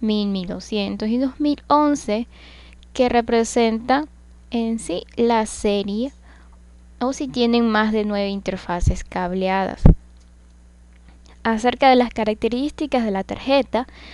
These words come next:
va a ir representada por letras. Si está con la letra U, va a ser U S B. Luego tenemos la P mayúscula, Power Injec-, Injection,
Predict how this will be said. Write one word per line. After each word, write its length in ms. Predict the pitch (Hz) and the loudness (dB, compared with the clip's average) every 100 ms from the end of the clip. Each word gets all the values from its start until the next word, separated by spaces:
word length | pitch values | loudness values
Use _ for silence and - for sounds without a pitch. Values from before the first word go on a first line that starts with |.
| - - | -16 0
va 180 | 233 | 6
a 40 | 226 | 6
ir 160 | 247 | 6
representada 840 | 247 233 220 208 196 196 196 196 208 | 6 4 2 -2 -6 -4 0 0 0
por 260 | 202 214 226 | -2 -2 0
letras. 560 | 262 330 - - - - | 2 2 0 -2 -2 4
Si 200 | - 220 - - - | 4 6 6 6 4
está 280 | - 262 269 | 0 2 2
con 180 | 339 | 0
la 80 | 320 | -2
letra 340 | 233 202 - 196 | -2 -2 -4 -4
U, 200 | 190 208 - - | -4 -8 -14 -2
va 100 | 208 | 0
a 100 | 202 | 0
ser 280 | 202 208 196 - | -2 -6 -6 -8
U 160 | 180 | -10
S 220 | 180 185 | -10 -8
B. 220 | 220 247 262 - | -2 -2 -2 -8
Luego 200 | 196 185 | -6 -6
tenemos 400 | 185 190 185 185 | -6 -8 -8 -8
la 140 | 208 208 | -6 -6
P 260 | - 233 | -2 0
mayúscula, 720 | 233 240 262 220 - 220 233 240 - | 2 0 0 -2 -4 -4 -4 -6 -10
Power 420 | - 196 196 190 | -4 -4 -2 -2
Injec-, 380 | 190 196 202 240 - - - | -2 -6 -6 -8 -8 -20 -12
Injection, 640 | 196 196 214 - 214 220 | -10 -8 -8 -8 -8 -8